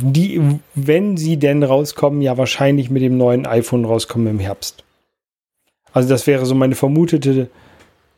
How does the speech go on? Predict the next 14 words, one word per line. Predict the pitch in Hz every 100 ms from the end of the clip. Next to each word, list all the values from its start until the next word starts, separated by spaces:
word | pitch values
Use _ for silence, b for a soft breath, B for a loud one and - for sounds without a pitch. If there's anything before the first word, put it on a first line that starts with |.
| -
Timeline, | 139 151 165 170 190 208 _ _ _ -
ähm, | 127 135 -
und | 135 131
dass | 127
ich | 139
dann | - 131
bis | 127 -
Herbst | 139 131 - -
mit | 135 123 - -
dem | 127 120
rechten | 117 - 135
AirPod | 120 110 113 - -
leben | 120 107
muss. | 107 101 -